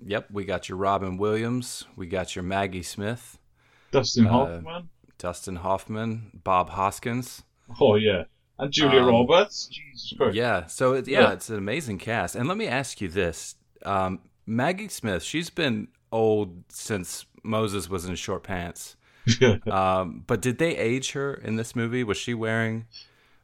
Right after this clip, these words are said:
Speaker 1: uh,
Speaker 2: I think
Speaker 1: some,
Speaker 2: so,
Speaker 1: some
Speaker 2: 'cause
Speaker 1: type
Speaker 2: she
Speaker 1: of
Speaker 2: was,
Speaker 1: appliance?
Speaker 2: I think she was in her fifties, so they did make her a lot older than what she was.
Speaker 1: Hmm. Yeah, i-, and that's interesting because that makeup, if that is in fact the case,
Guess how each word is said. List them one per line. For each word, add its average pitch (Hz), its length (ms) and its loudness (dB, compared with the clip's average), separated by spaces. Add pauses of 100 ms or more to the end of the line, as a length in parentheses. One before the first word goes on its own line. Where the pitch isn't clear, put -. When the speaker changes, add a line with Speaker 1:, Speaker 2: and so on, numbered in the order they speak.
(160)
Speaker 1:
uh, 92 220 -2
Speaker 2:
I 87 60 0
think 196 320 2
Speaker 1:
some, - 0 -
Speaker 2:
so, - 160 4
Speaker 1:
some 107 120 10
Speaker 2:
'cause 107 160 2
Speaker 1:
type 104 80 4
Speaker 2:
she - 140 0
Speaker 1:
of - 100 2
Speaker 2:
was, 120 240 4
Speaker 1:
appliance? 104 520 -4
Speaker 2:
I 131 60 -6
think 185 220 2
she - 140 0
was 135 100 -2
in 127 100 8
her 110 100 8
fifties, 123 600 0
so - 100 2
they 120 120 6
did 127 220 4
make 120 220 6
her 113 80 6
a 107 60 4
lot 113 200 6
older 107 260 4
than 104 100 2
what - 140 -4
she 107 100 -4
was. 80 520 2 (120)
Speaker 1:
Hmm. 90 300 -8 (760)
Yeah, 107 360 0
i-, - 40 -8
and 104 300 -2
that's 120 220 -2
interesting 98 520 -4
because 95 720 -6
that 107 280 -2
makeup, 104 720 -4
if 90 140 -14
that 98 180 -2
is 98 160 -2
in 87 80 -8
fact 90 260 -2
the - 80 -12
case, 90 520 -6